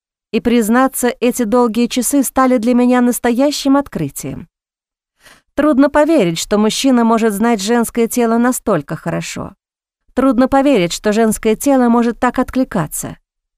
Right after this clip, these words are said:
так гореть. В первый раз Райлен довел меня до разрядки пальцами, как и во второй. А в третий — языком, вылизывая меня так, будто я была чертовым яблоком, покрытым медом.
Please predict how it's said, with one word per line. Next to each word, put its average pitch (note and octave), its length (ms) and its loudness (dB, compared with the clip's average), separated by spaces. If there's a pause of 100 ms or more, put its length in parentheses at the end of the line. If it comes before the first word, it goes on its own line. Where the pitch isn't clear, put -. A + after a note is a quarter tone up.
(140)
так A#3+ 240 0
гореть. B3+ 560 0 (720)
В - 140 -20
первый A3 400 2
раз C#4+ 320 0
Райлен A#3+ 480 2
довел A3 320 2
меня A#3 300 2
до A3 120 0
разрядки A3+ 520 0
пальцами, E3 680 -4 (760)
как C#4 260 0
и C#4 40 0
во C4+ 100 0
второй. A#3+ 520 -4 (1040)
А A3 140 2
в - 80 -8
третий — D4 400 0
языком, C4 720 -2 (540)
вылизывая F#3+ 600 0
меня G3 280 0
так, A#3+ 320 -2
будто G#3+ 260 -2
я A3 160 0
была A3+ 240 0
чертовым A#3+ 540 -2
яблоком, D#3+ 600 -2
покрытым F3+ 500 -4
медом. E3 480 -4